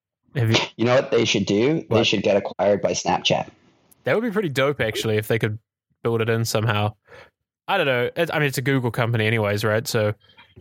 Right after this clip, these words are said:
Speaker 2: Oh, that's true. 'Cause, like, didn't Facebook have, like, Farmville and Mafia Wars and stuff
Speaker 1: They
Speaker 2: like
Speaker 1: didn't own
Speaker 2: that?
Speaker 1: it, but yeah, it was the same. It was on their platform, so yeah.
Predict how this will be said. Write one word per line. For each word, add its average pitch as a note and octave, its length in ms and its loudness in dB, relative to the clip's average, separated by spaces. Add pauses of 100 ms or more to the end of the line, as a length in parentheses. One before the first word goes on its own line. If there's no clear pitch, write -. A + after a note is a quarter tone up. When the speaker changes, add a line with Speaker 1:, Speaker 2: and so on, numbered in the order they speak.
(640)
Speaker 2:
Oh, - 60 2
that's E2 220 0
true. F#2 180 0 (420)
'Cause, A#2 180 -2
like, A#2 420 2 (240)
didn't D#3 380 0
Facebook B2 540 -2
have, B2 300 0
like, A2 580 0 (460)
Farmville A2 1040 2
and G2 240 0
Mafia F#2+ 500 2
Wars A#2 380 0
and B2 100 -2
stuff - 180 -4
Speaker 1:
They D3 80 4
Speaker 2:
like F3+ 100 4
Speaker 1:
didn't E3+ 140 0
own D3 180 2
Speaker 2:
that? A#2+ 120 2
Speaker 1:
it, A#2 80 -6
but B2 120 -2
yeah, B2+ 240 2
it A2+ 40 0
was B2 140 -2
the C#3+ 60 -2
same. C3 360 0 (500)
It - 260 -10
was E3 100 0
on D#3 140 0
their C3+ 80 -2
platform, C#3+ 420 0 (180)
so - 220 -6 (240)
yeah. B2+ 200 2